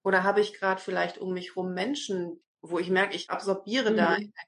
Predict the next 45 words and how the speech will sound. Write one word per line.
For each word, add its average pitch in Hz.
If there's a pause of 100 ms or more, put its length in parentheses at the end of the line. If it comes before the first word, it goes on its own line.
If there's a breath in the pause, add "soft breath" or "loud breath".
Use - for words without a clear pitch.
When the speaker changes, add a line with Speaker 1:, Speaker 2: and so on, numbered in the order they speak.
Speaker 1:
Energien, 208
die 190
gar 185
nicht 190
zu 185
mir 208
gehören? 156 (340)
Ich 214
finde, 185
das 202
Speaker 2:
Mhm. -
Speaker 1:
ist - (220)
gar 185
nicht 190
so 170
leicht, 175
das 165
immer 170
zu 165
unterscheiden. 165 (640)
Und 196
Speaker 2:
Ja. 196
Speaker 1:
wenn 180
man 190
in 185
so 185
einem 180
Hustle 196
dann 175
drin 190
ist, 220 (100)
ist 180
ja 156
auch 175
das 170
Nervensystem 220
total 214
im 196
Fight -
or 180
Flight, 185
ne, 277 (240 soft breath)
Speaker 2:
Mhm. 208
Speaker 1:
Modus. 208
Und 185